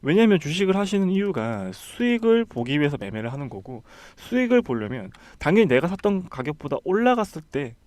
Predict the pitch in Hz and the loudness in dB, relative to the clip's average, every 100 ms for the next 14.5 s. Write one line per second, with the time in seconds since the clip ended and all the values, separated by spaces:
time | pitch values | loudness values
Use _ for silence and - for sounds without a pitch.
0 | _ 226 - 247 233 214 220 180 - - | _ -10 6 8 8 4 2 -2 -4 -12
1 | - - 190 - 240 226 220 - 165 - | -8 -6 -6 8 8 10 6 2 -2 -2
2 | 135 143 170 240 131 120 - 147 151 98 | 2 2 4 4 6 2 2 0 0 -6
3 | 98 131 151 98 90 - - - 254 277 | -4 -4 -4 -8 -12 -16 -12 -2 2 2
4 | 240 185 185 185 - - - - 95 92 | 2 0 0 -2 -8 -12 -14 -14 -16 -16
5 | - - - _ - - 131 151 254 240 | -18 -20 -20 _ -12 4 6 6 6 6
6 | 226 196 220 - 190 127 151 180 175 175 | 6 2 -6 -8 -6 -4 0 -2 -2 -6
7 | 160 107 - 151 151 110 123 143 104 123 | -4 -6 -4 -4 -2 -4 -2 -2 -4 -8
8 | 101 160 185 202 180 165 160 151 123 95 | -8 -6 -2 -2 -2 -6 -6 -6 -6 -10
9 | - 175 180 175 - 156 147 139 156 160 | -12 -8 -6 -6 -8 -12 -10 -8 -4 -2
10 | 165 160 123 92 87 135 - - 156 180 | -2 -2 -8 -10 -12 -14 -12 2 4 4
11 | 190 160 98 104 117 92 - - - _ | 4 2 -2 -8 -10 -12 -18 -20 -20 _
12 | 135 143 160 202 208 208 143 113 147 156 | 2 4 6 6 6 4 2 2 0 -2
13 | 147 147 131 104 127 - - 113 92 - | -2 -2 -2 -8 -8 -12 -10 -8 -10 -12
14 | 147 139 107 92 90 | -10 -10 -10 -12 -14